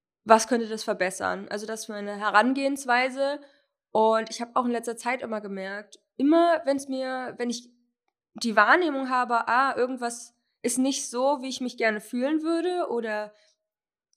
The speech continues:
so, wie ich's halt cool finden würde, dann bekomme ich quasi so eine Erkenntnis, ah ja, das könnte mir da helfen. Ah ja, das sollte ich so machen.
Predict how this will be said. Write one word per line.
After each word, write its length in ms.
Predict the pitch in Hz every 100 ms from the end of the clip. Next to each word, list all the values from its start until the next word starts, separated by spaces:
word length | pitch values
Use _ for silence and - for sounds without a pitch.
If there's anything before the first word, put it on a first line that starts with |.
| -
so, 200 | 226 220
wie 60 |
ich's 160 | 220 220
halt 240 | 202 196 _ -
cool 180 | 302 381
finden 380 | 208 208 202
würde, 500 | 196 202 208 226 277 - _ _
dann 400 | 226 233 285 285
bekomme 300 | 247 254 262
ich 100 | 262
quasi 320 | 269 247 247 233
so 80 |
eine 80 | 214
Erkenntnis, 400 | 214 262 294 294 302
ah 120 | 277
ja, 120 | 220
das 220 | 220 240
könnte 260 | - 277 269
mir 140 | 262
da 80 | 254
helfen. 480 | 247 208 196 180 180 _ _
Ah 100 | 254
ja, 140 | 240
das 200 | 196 226
sollte 240 | - 247 254
ich 140 | 247
so 160 | 226 220
machen. 560 | 196 202 202 190 196